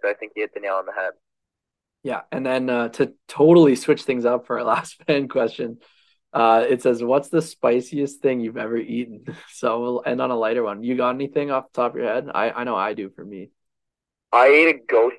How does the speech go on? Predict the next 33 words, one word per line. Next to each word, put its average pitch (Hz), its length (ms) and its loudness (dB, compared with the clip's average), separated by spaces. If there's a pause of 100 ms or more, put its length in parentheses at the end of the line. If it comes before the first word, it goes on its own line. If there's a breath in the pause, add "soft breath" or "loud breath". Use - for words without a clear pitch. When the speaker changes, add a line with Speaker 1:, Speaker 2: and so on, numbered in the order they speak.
Speaker 1:
pepper 101 580 0
when 110 160 -6
I 110 80 4
was, 107 100 2
like, 104 200 0
eight 107 180 -2
years 107 240 -6
old. 98 300 2 (320)
Speaker 2:
Oh, 139 420 2
how 139 180 4
did 139 100 4
that 131 140 0
go 127 200 2
for 120 160 -8
you? 101 280 -8 (720)
Speaker 1:
Oh, 113 200 6 (100)
buddy, 104 340 2
I 110 60 2
was 107 160 2
in 117 140 -6
Texas, 110 520 0
and, 110 120 -10
like, 101 160 -4
my, 101 240 -2 (380)
my 104 280 -8 (120)
family 104 380 -2
and 101 100 -6
relatives 98 480 0
from 101 160 -20
there, 95 260 2
they, 98 220 -2
they, 95 220 -6 (100)
like, - 240 -4